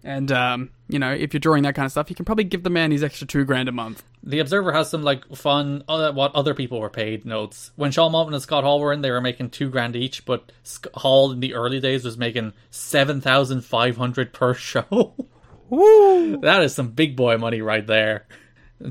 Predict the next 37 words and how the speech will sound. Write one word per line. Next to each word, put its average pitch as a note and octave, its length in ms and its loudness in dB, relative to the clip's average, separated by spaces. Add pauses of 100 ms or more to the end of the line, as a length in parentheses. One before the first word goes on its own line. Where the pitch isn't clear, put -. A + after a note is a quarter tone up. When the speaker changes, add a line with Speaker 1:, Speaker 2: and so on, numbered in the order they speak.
(140)
Speaker 2:
B C#3 120 -4
G B2+ 140 -6
James A#2+ 300 -2
was A2+ 80 -8
Speaker 1:
God A2 80 -10
Speaker 2:
making A#2 140 -4
Speaker 1:
damn. A#2 100 -4
Speaker 2:
two A#2 180 -8
grand, G#2+ 260 -6
but A2 120 -8
agreed A2 240 -10
to A2+ 60 -8
cut G#2+ 180 -4
it G2 60 -12
to A2 100 -4
a G#2 40 -8
grand G#2 280 -8
before G#2+ 200 -6
he G#2+ 60 -8
quit. G#2+ 220 -8
Before, G#2+ 340 -10 (160)
'cause A2 300 -6 (160)
as A2+ 180 -8
we G#2 80 -14
mentioned G#2 240 -12
last G2+ 160 -12
month, G#2+ 300 -14
they A#2 100 0
wouldn't A2 260 -8
give G#2+ 140 -8
his G#2 120 -10
dad G#2 360 -6
a G#2+ 140 -8
fifty G#2 260 -12
buck G2+ 160 -12
pay G2 140 -12
rise. F#2+ 340 -18